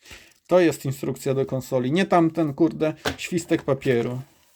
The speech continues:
Do tego mamy jeszcze, wa-, właśnie, mamy ten papierek. Zobaczcie, ten sam papierek.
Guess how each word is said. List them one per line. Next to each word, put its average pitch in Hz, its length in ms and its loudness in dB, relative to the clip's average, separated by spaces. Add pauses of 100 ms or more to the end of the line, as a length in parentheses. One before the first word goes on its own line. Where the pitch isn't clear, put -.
(440)
Do 170 100 -2
tego 165 280 4
mamy 147 380 0
jeszcze, 143 360 -6
wa-, 156 200 2
właśnie, 160 380 4
mamy 170 200 0
ten 170 160 -4
papierek. 151 640 -4 (260)
Zobaczcie, 143 500 -2
ten 170 160 -4
sam 151 200 -2
papierek. 139 640 0